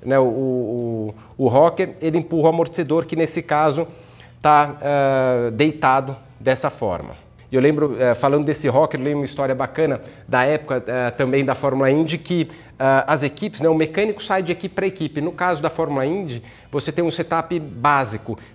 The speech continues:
Pro mecânico não passar a mola, vamos supor, ah, tem uma mola de mil, mil e quinhentos, eu peguei, saí daquela equipe, levei, eles escondiam,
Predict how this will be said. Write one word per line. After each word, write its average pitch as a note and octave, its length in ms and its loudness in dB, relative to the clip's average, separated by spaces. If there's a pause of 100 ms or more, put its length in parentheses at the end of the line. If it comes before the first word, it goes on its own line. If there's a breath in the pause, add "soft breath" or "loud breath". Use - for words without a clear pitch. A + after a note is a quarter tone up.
Pro A#3+ 140 0
mecânico G3 580 2
não E3 120 0
passar E3+ 340 -2
a D#3 40 0
mola, D3+ 300 2
vamos C3+ 140 -2
supor, D#3 160 -6
ah, E3 140 0
tem D#3+ 120 -4
uma D#3 120 -2
mola D#3 200 0
de C3 120 -4
mil, D3 260 -2
mil C#3 140 -4
e C#3 40 -4
quinhentos, C#3 460 -6
eu B2 60 -4
peguei, A#2+ 240 -6
saí D3+ 180 -4
daquela C#3 300 -4
equipe, C#3+ 280 -8
levei, C3 480 -2 (240 loud breath)
eles E3 220 0
escondiam, E3 880 2